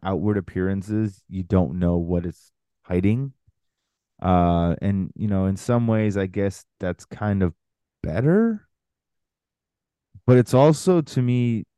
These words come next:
still icky 'cause it's like, it,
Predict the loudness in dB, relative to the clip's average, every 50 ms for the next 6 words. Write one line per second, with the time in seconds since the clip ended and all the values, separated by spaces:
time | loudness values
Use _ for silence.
0 | _ _ _ _ _ _ _ _ _ _ _ _ _ _ _ _ _ -20 -12 -6
1 | -4 -2 -2 -2 -4 -8 _ _ _ _ _ -6 -2 -2 -2 -2 -2 0 0 0
2 | 0 0 0 0 0 2 -2 -4 -4 -4 -4 -2 0 0 -2 -4 -6 -14 -20 -20
3 | _ _ _ _ _ _ _ _ _ _ _ _ _ _ _ _ _ _ _ _
4 | _ _ _ _ _ _ _ _ _ _ _ _ _ _ _ _ _ _ _ _
5 | _ _ _ _ _ _ _ _ _ _ _ _ _ _ _ _ _ _ _ _
6 | _ _ _ _ _ _ _ _ _ -6 -6 -6 -6 -6